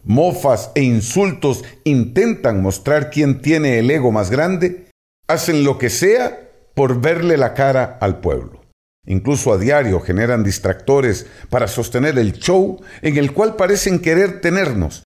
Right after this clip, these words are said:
sin importarles que Costa Rica se cae a pedazos.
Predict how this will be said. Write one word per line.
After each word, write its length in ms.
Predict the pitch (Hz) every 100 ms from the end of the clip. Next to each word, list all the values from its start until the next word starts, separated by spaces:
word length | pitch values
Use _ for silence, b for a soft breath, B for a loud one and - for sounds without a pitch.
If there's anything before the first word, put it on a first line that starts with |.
| _ -
sin 220 | - 175
importarles 800 | 170 170 160 - 202 160 139 -
que 120 | 147
Costa 280 | 147 - 147
Rica 500 | 196 - 214 - B B
se 400 | - - 131 -
cae 340 | 175 175 170
a 140 | 160 -
pedazos. 800 | 139 107 80 - - - -